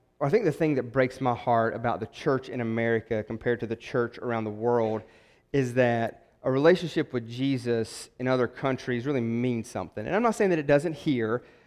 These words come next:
I just think that we've got kind of comfortable, kind of content, uh, in, in our, our walking with Jesus, that we have forgot the cost, uh, that, that Jesus talks about quite often and what it means to be a follower of his.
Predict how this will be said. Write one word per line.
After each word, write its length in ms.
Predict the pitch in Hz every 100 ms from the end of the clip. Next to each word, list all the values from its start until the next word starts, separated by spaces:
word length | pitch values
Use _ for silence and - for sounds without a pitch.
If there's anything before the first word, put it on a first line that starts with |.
| _ -
I 80 | 147
just 100 | 151
think 140 | 151
that 80 | 135
we've 180 | 143 135
got 220 | 175 -
kind 160 | 147
of 160 | 123 -
comfortable, 680 | - 143 143 170 175 196 190 - _ _ _
kind 160 | - 139
of 240 | 127 135
content, 720 | - 131 - 165 160 190 - - _
uh, 180 | 143 143
in, 180 | 151 147
in 140 | 147 147
our, 180 | 143
our 160 | 110 143
walking 380 | 143 151 151 147
with 120 | 135
Jesus, 460 | 135 151 147 147 -
that 160 | 98
we 160 | 123 135
have 240 | 135 120
forgot 420 | - 117 127 127
the 80 | 120
cost, 680 | - - 123 139 151 - - _ _ -
uh, 260 | 127 120
that, 200 | 120 123
that 300 | 120 - -
Jesus 280 | 131 135 131
talks 220 | - 131
about 240 | 135 120 -
quite 160 | 135
often 460 | 123 127 - 165 170 - _ _ -
and 100 | 131
what 100 | 135
it 40 |
means 220 | 120 135 127
to 60 |
be 100 | 120
a 40 | 120
follower 420 | - 131 127 117
of 120 | 107
his. 420 | 139 147 165 -